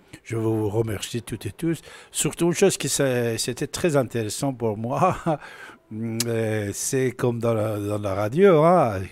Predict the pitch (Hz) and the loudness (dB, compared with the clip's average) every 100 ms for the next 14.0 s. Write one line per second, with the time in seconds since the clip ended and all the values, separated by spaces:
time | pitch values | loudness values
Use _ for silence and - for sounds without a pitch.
0 | 98 92 95 113 120 127 - 135 131 120 | -6 -6 -4 -2 -2 -2 4 6 10 10
1 | 107 120 147 185 208 208 - - - - | 10 6 6 8 8 6 -4 -20 -20 -16
2 | - 117 120 113 110 107 107 98 110 107 | -2 2 2 2 2 0 -2 -2 -6 -4
3 | - 127 135 139 120 107 - 127 107 92 | 4 6 6 6 6 4 4 4 4 0
4 | - - - - 117 101 101 123 113 110 | -12 -20 -18 -8 -6 -4 -4 -6 -6 -4
5 | 107 107 113 110 107 101 104 98 95 101 | -2 -2 -2 -2 -2 -2 -4 -6 -8 -12
6 | 101 - - 110 110 - 120 101 110 107 | -14 -14 -8 -2 -2 0 -4 -4 -4 -4
7 | - 107 110 120 104 - _ _ - 131 | -4 -4 -2 0 -2 -8 _ _ 6 6
8 | 107 87 - 135 120 98 95 95 98 107 | 6 0 0 2 2 -2 -6 -6 -2 0
9 | 101 139 185 - - - _ - - 139 | 2 2 0 -4 -20 -20 _ -8 -4 -2
10 | 101 - 113 - 202 175 - 135 113 - | -2 0 -2 0 -2 -2 -4 -6 -6 -4
11 | 120 - - - _ - - - - - | -6 -6 -14 -14 _ -20 -18 -16 -16 -10
12 | 101 107 107 101 107 104 127 - 170 185 | -4 -2 -2 -2 -8 -2 2 6 8 10
13 | 170 120 - 120 120 107 - 156 170 165 | 8 4 0 0 2 0 -2 0 0 0